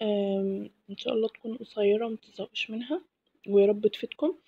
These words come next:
فهنبدأ على طول parasitic infection of the lung. طيب، هم قسموا لنا مجموعة البارازايتس اللي بت-، بتأفكت اللنج لمجموعتين.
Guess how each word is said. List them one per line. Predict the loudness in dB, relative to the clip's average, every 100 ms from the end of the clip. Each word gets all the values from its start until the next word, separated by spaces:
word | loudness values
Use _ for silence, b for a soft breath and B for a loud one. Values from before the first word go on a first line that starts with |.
| B B -4
فهنبدأ | -2 0 0
على | 0 0
طول | -2 0 0 2
parasitic | 4 4 2 -2 -4 -4
infection | -8 -10 -6 -4
of | -4 -4
the | -2
lung. | 0 0 -2 _ _ _ _ _ _ _ _ _ _ _ _
طيب، | 2 4 8
هم | 8
قسموا | 8 0 0 2 4
لنا | 6
مجموعة | 4 2 -2 -2
البارازايتس | -2 2 4 4 4 2 0
اللي | 0
بت-، | 2 0 _ -2
بتأفكت | 0 -2 -8 -6 -8 -2
اللنج | 2 4 4 4
لمجموعتين. | 4 0 -2 -6 -2 0 0